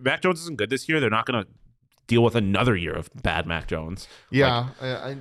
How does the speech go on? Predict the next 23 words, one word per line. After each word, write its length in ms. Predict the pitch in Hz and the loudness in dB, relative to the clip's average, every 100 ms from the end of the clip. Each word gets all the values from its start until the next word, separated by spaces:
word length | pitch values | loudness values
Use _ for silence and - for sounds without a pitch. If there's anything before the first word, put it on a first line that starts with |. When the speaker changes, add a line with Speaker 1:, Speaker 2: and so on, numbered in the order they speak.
| 123 | -12
Speaker 2:
and, 160 | 143 131 | -8 -8
and 260 | 120 135 | -6 -4
I, 60 | 131 | -4
I, 280 | 117 127 113 | -2 0 0
again, 200 | 117 110 | 0 0
I 100 | 113 | -2
think 220 | - 117 | -2 -2
a 20 | |
lot 220 | 101 95 | -2 -2
of 100 | 92 | -4
it 100 | 85 | -10
is 120 | 82 - | -14 -16
just 240 | 107 _ | -20 _
if 140 | 107 107 | -16 -14
he's 300 | 117 110 107 | -14 -14 -14
in, 80 | 104 | -20
put 200 | - 113 | -14 -14
in 60 | |
a 40 | 107 | -12
position 340 | 113 95 92 | -16 -18 -20
to 80 | 98 | -20
succeed. 480 | - - - 95 95 | -20 -16 -14 -12 0
Speaker 1:
Yeah. 220 | 117 | 0